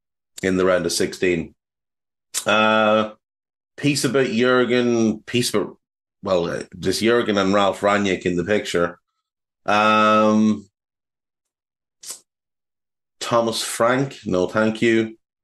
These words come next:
Uh, piece about Thomas Tuchel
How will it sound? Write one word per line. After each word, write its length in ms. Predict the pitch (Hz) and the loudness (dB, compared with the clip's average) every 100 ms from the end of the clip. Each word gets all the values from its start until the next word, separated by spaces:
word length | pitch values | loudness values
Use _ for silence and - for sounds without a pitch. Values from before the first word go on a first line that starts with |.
| _ _ _ - | _ _ _ -6
Uh, 560 | 98 98 98 98 98 98 _ | 0 2 4 4 2 -2 _
piece 300 | - 117 113 | -4 -2 -2
about 540 | 104 - 110 107 101 - _ _ _ | -4 -2 2 2 0 -4 _ _ _
Thomas 500 | - - 113 110 107 | -10 -2 0 0 0
Tuchel 640 | - - 117 127 165 170 | -4 -2 -2 0 -2 -2